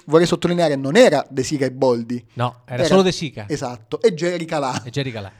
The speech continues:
Speaker 1: E, e il seguito era Vacanze in America, che non è stato prodotto da De Laurentiis. Poi si è fermato lì il ciclo.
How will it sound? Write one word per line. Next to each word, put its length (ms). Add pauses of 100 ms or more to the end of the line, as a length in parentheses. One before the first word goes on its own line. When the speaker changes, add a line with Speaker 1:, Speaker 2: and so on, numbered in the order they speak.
(520)
Speaker 1:
E, 200
e 120
il 100
seguito 300
era 80
Vacanze 300
in 40
America, 240
che 100
non 140
è 60
stato 240
prodotto 380
da 40
De 80
Laurentiis. 540 (100)
Poi 160
si 60
è 40
fermato 320
lì 400 (120)
il 120
ciclo. 520